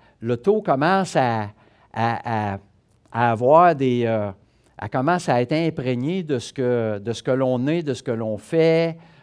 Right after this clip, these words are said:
euh, de, de, de toutes ces, ces choses qui peuvent habiter la, la, la, l'habitacle, même l'extérieur.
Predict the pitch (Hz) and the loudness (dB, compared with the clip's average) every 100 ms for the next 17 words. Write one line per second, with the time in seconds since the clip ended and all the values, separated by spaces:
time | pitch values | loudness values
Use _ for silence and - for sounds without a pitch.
0 | - 110 113 107 110 107 107 101 95 - | -8 -4 -2 -2 -4 -4 -4 -6 -8 -20
1 | _ - 110 180 165 - 123 - - 117 | _ -10 -8 -6 -6 -2 -2 -4 -8 -8
2 | 110 - 170 175 160 - - 139 143 131 | -4 0 2 2 -2 -10 -2 2 2 2
3 | 117 113 104 156 165 165 135 110 107 104 | -2 -4 -4 0 2 0 0 -2 -2 -4
4 | 101 92 82 113 101 98 151 165 135 151 | -4 -6 -8 -10 -8 -2 0 0 -2 -2
5 | 120 107 - 107 107 123 151 165 160 | -4 -6 -6 -4 0 4 6 6 2